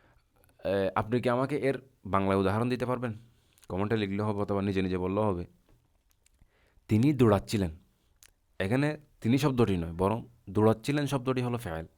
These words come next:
ঠিক আছে? কিন্তু আরবিতে ফেলের, ফেল যে ক্রিয়া, ভার্ব বলতেছি, এগুলি একটু আলাদা আছে, কিন্তু আমরা সেই পার্থক্য পরে পড়ব। আরবির সাথে অনেক বেশ কম আছে। আপাতত যখন একটি শব্দ অতীতকাল, বর্তমানকাল, ভবিষ্যৎকালে আটকায়,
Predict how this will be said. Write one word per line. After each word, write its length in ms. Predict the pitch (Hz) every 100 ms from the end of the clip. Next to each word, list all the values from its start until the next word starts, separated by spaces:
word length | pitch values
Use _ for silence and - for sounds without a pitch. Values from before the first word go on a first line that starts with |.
| _ -
ঠিক 80 | 113
আছে? 180 | 120 110 - _ - - _ _ - - _
কিন্তু 360 | 127 110 117 - 95
আরবিতে 420 | 107 104 101 - -
ফেলের, 420 | - 107 123 139 139 - -
ফেল 440 | 110 117 127 120 - -
যে 140 | 113
ক্রিয়া, 640 | - - 98 92 87 85 - _ _ _ _ _ -
ভার্ব 240 | 101 95 87
বলতেছি, 480 | 98 90 95 95 101
এগুলি 300 | 101 107 101
একটু 240 | 113 107 - - -
আলাদা 320 | 92 95 117
আছে, 220 | 95 104
কিন্তু 260 | - 92 95
আমরা 220 | 92 101
সেই 280 | - 101 95
পার্থক্য 380 | 87 - 101
পরে 240 | 98 95 85
পড়ব। 280 | 82 82 82 -
আরবির 220 | 90 92
সাথে 220 | 92 113 107
অনেক 120 | 98
বেশ 160 | 92
কম 120 | - 87
আছে। 180 | - - _ - - - - -
আপাতত 580 | 107 120 117 117 104 95
যখন 260 | 107 135 139
একটি 200 | - 135
শব্দ 280 | 135 117
অতীতকাল, 760 | 120 - 101 104 98 - 107 107
বর্তমানকাল, 720 | 98 92 98 95 92 107 107
ভবিষ্যৎকালে 760 | 101 104 101 95 - - 95 98
আটকায়, 460 | 98 - - 87